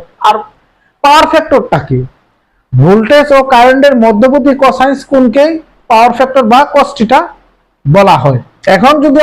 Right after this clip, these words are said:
আমরা বের করতে চাই, ধরেন ফর্মুলেশন আপনাকে জানতে হবে, বা ফর্মুলা আপনাকে জানতে হবে, বা সূত্র জানতে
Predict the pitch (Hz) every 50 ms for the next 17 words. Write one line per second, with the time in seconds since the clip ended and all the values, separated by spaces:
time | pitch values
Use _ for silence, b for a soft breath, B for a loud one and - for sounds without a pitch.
0 | 294 285 285 285 254 208 240 254 262 247 285 254 262 254 233 - - 214 226 294
1 | 311 - - _ _ - 180 208 254 277 285 285 285 277 277 247 - _ _ _
2 | _ _ _ _ _ - - 285 294 302 302 285 269 254 - 269 269 262 247 233
3 | 262 247 240 233 254 254 247 233 226 190 175 156 170 185 185 202 196 - - 262
4 | 269 277 277 269 262 262 262 254 214 254 247 247 233 240 247 240 226 220 220 190
5 | 180 170 185 196 190 214 214 - - 349 330 - - 339 330 311 294 277 247 -